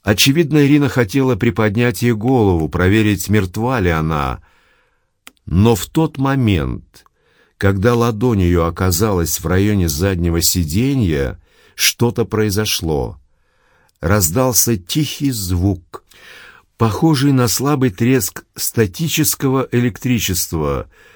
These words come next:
и Шустовская взвыла, быстро отдёрнув руку.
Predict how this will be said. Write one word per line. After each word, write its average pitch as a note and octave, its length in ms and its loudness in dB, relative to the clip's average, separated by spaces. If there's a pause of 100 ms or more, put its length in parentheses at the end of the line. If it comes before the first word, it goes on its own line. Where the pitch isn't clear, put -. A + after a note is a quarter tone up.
(680)
и C3 100 0
Шустовская C#3+ 880 2
взвыла, F#2 1000 2
быстро B2+ 800 0
отдёрнув A2 720 0
руку. F2+ 560 0